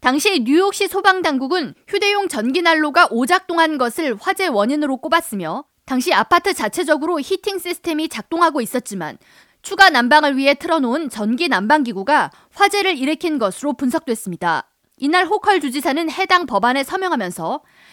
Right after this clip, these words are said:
날씨가 추워지고 가정 난방기구 사용 빈도가 높아짐에 따라 각 가정에서는 전기 난방기구를 사용할 때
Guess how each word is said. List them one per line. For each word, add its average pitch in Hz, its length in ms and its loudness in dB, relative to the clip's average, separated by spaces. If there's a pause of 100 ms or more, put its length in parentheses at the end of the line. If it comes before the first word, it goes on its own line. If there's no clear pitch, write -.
(140)
날씨가 277 360 2
추워지고 302 720 0 (220)
가정 285 360 0
난방기구 294 580 2
사용 392 320 -4
빈도가 262 460 0
높아짐에 240 480 -2
따라 156 340 -4 (300)
각 - 240 -6
가정에서는 254 720 0 (220)
전기 254 380 -2
난방기구를 285 680 0
사용할 320 380 -2
때 - 280 -8